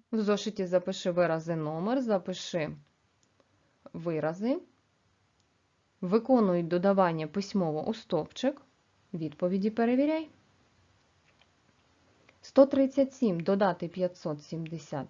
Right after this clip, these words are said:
п'ять буде сімсот дванадцять. Триста сорок чотири додати чотириста шістдесят сім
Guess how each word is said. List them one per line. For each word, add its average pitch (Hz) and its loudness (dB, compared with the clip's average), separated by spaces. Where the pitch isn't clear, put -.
п'ять 170 -6
буде 175 0
сімсот 175 2
дванадцять. 190 0
Триста 190 4
сорок 180 6
чотири 180 0
додати 170 2
чотириста 170 -6
шістдесят 165 -6
сім 214 -2